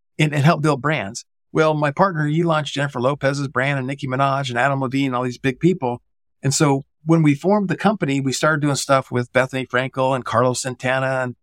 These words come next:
did some consulting coaching with a brand for, uh, that Sofia Vergara was bo-, involved with. And we started doing millions of dollars in e-commerce. And I'm managing the digital marketing, doing the e-commerce and using Shopify.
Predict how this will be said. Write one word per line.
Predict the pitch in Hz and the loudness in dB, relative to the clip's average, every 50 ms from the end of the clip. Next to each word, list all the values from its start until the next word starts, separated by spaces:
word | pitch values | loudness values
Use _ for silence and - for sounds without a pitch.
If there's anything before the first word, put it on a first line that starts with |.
| _ _ _ _ _ | _ _ _ _ _
did | 131 127 | -6 -6
some | - - 120 | -4 -6 -6
consulting | - 127 - - 131 127 - 123 | -8 -6 -2 -2 -2 -2 -2 -6
coaching | - - 131 127 - 127 127 | -2 -2 -4 -2 -2 -4 -6
with | 127 123 | -6 -2
a | 127 117 117 117 117 _ | -2 -4 -4 -4 -6 _
brand | 127 127 127 131 123 - | -2 -2 -2 -2 -4 -4
for, | - 113 120 123 - _ _ _ _ _ _ _ | -4 -4 -4 -4 -8 _ _ _ _ _ _ _
uh, | 117 120 117 | -2 -2 -2
that | - 120 | -2 -4
Sofia | - - 135 123 - 135 127 | 0 0 0 0 0 -2 -2
Vergara | 113 120 120 123 120 123 127 131 127 | -2 -2 0 2 4 4 4 4 2
was | 123 123 - | 0 -4 -6
bo-, | - 120 120 - _ | -8 -10 -10 -10 _
involved | 131 127 123 127 131 127 127 127 127 | -8 -8 -4 -2 0 0 0 0 0
with. | 131 127 123 120 - - _ _ _ _ _ _ | -2 -2 -2 -2 -6 -14 _ _ _ _ _ _
And | _ 127 | _ 0
we | 135 135 | 0 2
started | - 175 156 143 | 4 2 2 2
doing | 135 147 143 139 | 2 0 0 0
millions | 139 143 143 147 143 127 | 0 0 0 -2 -2 -4
of | 131 127 | 0 2
dollars | 135 151 180 175 135 120 | 2 2 2 0 -2 -2
in | 127 131 | -2 -4
e-commerce. | 131 123 - 160 175 208 226 185 101 - - - - - _ _ _ _ | -4 -2 0 0 0 0 0 -4 -6 -6 -8 -10 -10 -12 _ _ _ _
And | - 127 | 0 2
I'm | 131 165 170 | 4 4 4
managing | 165 165 165 160 - 156 147 | 4 2 0 0 -2 -4 -4
the | 147 139 | -4 -2
digital | 135 143 147 139 139 143 | -2 0 0 0 0 0
marketing, | 135 127 131 135 135 - 135 131 131 120 | 2 2 2 2 0 -2 -2 -2 -2 -2
doing | 123 135 139 135 | -2 -4 -4 -4
the | 131 131 | -6 -8
e-commerce | - - 123 123 123 127 123 - - | -6 -2 -2 -2 -2 -2 -4 -6 -6
and | 123 120 | -6 -4
using | 131 127 127 123 | -4 -4 -4 -4
Shopify. | - - 202 247 247 - 113 - - - - | 0 0 0 -2 -2 -10 -10 -8 -8 -10 -10